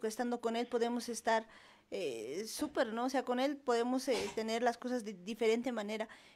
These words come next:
Eh, de hecho, como dice la palabra, no hay manera de que nos vaya bien si no vivimos con él. Por eso la palabra mismo dice que, pues, si estamos haciendo las cosas como él quiere, vamos a ser cabeza y no cola.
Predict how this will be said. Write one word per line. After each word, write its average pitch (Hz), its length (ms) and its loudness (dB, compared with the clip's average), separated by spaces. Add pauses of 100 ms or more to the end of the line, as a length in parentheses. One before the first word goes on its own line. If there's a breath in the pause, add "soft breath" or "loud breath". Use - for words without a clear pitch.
(120)
Eh, 226 120 0
de 262 100 2
hecho, 277 180 0
como 277 160 0
dice 262 220 4
la 247 140 8
palabra, 233 380 6
no 254 120 4
hay 269 140 4
manera 247 400 4
de 226 120 2
que 233 140 -2
nos 220 160 -4
vaya 233 240 4
bien 240 220 0
si 254 120 -4
no 240 120 -2
vivimos 240 400 -2
con 254 160 -2
él. 277 100 0
Por 226 140 0
eso 247 340 0
la 220 180 2
palabra 214 380 4
mismo 220 300 -4
dice 240 400 -2 (460 soft breath)
que, 233 180 4
pues, 233 260 2
si 247 140 -2
estamos 262 680 4
haciendo 247 420 0
las 240 140 0
cosas 254 280 -4
como 240 160 -4
él 240 80 -2
quiere, 233 260 0
vamos 226 260 -2
a - 40 -16
ser 240 160 -4
cabeza 254 340 0
y 285 60 0
no 254 160 0
cola. 285 320 2